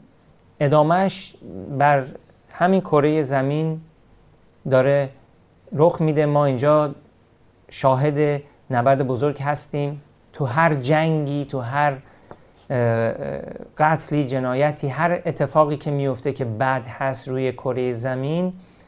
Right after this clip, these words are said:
این نشانی میباشد که نبرد بزرگ ادامه داره.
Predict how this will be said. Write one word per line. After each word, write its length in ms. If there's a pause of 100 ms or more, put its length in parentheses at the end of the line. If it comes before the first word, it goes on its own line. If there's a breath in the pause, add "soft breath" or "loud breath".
(680 soft breath)
این 240
نشانی 580
میباشد 520
که 100
نبرد 460
بزرگ 460
ادامه 360
داره. 300